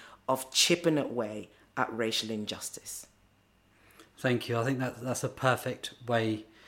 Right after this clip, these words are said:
Speaker 2: to, to end this episode. Um, Shalom, the, the aspect of putting yourself in somebody else's shoes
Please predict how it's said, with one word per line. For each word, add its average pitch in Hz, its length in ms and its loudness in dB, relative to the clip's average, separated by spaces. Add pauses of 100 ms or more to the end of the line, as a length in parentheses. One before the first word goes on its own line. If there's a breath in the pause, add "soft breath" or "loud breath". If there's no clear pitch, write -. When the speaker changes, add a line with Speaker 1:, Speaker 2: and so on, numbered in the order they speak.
(240 soft breath)
Speaker 2:
to, 117 260 -2
to 123 300 -6
end 113 380 0 (220)
this 113 200 -2
episode. 110 580 -2 (160)
Um, 104 420 -2 (680 loud breath)
Shalom, 113 480 0 (220)
the, 131 540 0 (1160 loud breath)
the 127 80 2
aspect 147 420 4
of - 260 -2
putting 127 260 -2
yourself 123 380 0
in 117 80 -2
somebody 110 400 -2
else's 107 640 -4 (720 soft breath)
shoes 98 720 -2